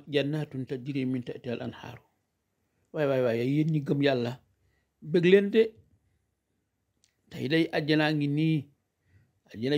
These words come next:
ju am, am ay piscine, am ay dexam. Gis nga ko. Ah, li ci des a ngi nii mooy mbugal mi nga xam ni moom lañ doon wax naafiq yi ak ñi mooy Yàlla, waaye ñu ni ak dee ñoom seen yoon nekku ci.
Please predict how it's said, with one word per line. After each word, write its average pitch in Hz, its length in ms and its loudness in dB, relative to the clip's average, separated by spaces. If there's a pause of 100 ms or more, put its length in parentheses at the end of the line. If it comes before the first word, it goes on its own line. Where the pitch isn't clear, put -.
ju 156 140 0
am, 156 140 -6 (160)
am 151 240 -4
ay 143 200 -6
piscine, 151 400 -6
am 143 180 -4
ay 127 140 -8
dexam. 160 340 -6 (2250)
Gis 127 120 -10
nga 120 120 -8
ko. - 100 -18 (1800)
Ah, 139 300 -2 (100)
li 147 140 -2
ci 139 80 0
des 139 140 0
a 147 40 4
ngi 147 120 2
nii 147 180 0
mooy 151 160 4
mbugal 143 380 2
mi 160 100 -2
nga 143 100 -4
xam 139 220 -6
ni 127 100 -10 (920)
moom 117 160 -4
lañ 143 120 0
doon 151 180 2
wax 143 140 -2
naafiq 135 520 -4
yi 139 140 -6
ak 147 120 -14
ñi 139 200 -2
mooy 147 240 2
Yàlla, 135 260 2 (640)
waaye 143 420 0
ñu 147 180 -2
ni 147 200 -2
ak 143 120 -6 (120)
dee 175 240 6 (480)
ñoom 131 300 -4 (200)
seen 143 300 -2
yoon 135 160 0
nekku 123 240 -4
ci. - 120 -20